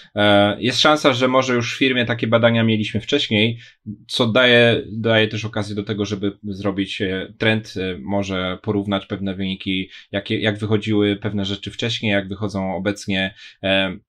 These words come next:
i może być tak, że te podejście zwinne da nam, e, rzeczy również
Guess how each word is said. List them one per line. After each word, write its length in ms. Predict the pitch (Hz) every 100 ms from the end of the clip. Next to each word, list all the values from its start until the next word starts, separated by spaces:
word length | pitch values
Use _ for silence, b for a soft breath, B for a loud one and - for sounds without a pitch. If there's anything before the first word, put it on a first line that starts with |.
| -
i 120 | 135
może 360 | 156 175 160 151
być 200 | 143 -
tak, 200 | 131 123
że 140 | 123
te 120 | 117
podejście 440 | 117 110 110 - 104
zwinne 300 | 110 110 101
da 140 | 101
nam, 260 | 98 95 92 b b -
e, 40 | -
rzeczy 420 | 107 120 117 110
również 520 | 123 139 120 - -